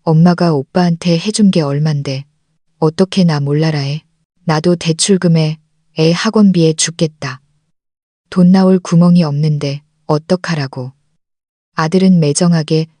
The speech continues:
전화를 끊어버렸습니다. 딸은 분통을 터뜨렸지만 당장 엄마가 죽게 생겼으니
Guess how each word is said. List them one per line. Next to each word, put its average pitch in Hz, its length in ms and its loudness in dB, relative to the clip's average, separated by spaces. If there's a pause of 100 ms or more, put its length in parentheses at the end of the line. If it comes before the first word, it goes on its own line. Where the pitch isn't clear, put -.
(120)
전화를 165 480 0
끊어버렸습니다. 143 1040 -2 (340)
딸은 185 400 2
분통을 175 480 2
터뜨렸지만 165 960 -4 (480)
당장 151 560 -2 (200)
엄마가 156 440 0
죽게 170 320 -2
생겼으니 147 720 -4